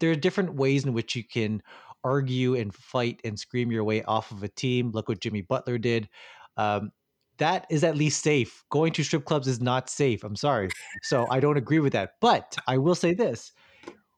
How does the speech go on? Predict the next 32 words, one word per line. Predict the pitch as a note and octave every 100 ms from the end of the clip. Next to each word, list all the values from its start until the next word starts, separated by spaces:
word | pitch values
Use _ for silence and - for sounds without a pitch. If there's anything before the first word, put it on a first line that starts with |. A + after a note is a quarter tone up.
| _ _
With | C#3+ C#3
Harden | E3+ F#3 A#3 F#3
on | D3 E3
this | C#3+ C#3
team, | - C3 F#2+ F#2 _ _ _ _
um, | G#2+ G#2+ A2+
and | B2+
I, | C#3+
again, | D3 C#3
I'm, | A2+
I'm | C3 D3
not | F3+ -
saying | F#3+
whether | F3 F3 D#3
I, | C3 A#2+
I |
like | A#2+ D3 D#3+
this | D#3
or | C3
not. | B2 B2+
I'm | A#2
just | C3 -
saying | C3 B2 B2 A#2 - - -
what | A2+ C3+
it | C#3+ C3
means | A#2+ A#2+ A#2+ -
if | A2
Siakam | - - A#2+ C3 D3
and | C3+
Norm | A#2 A2+
are | G#2+ F#2+
gone. | G#2 A#2 A2+ G2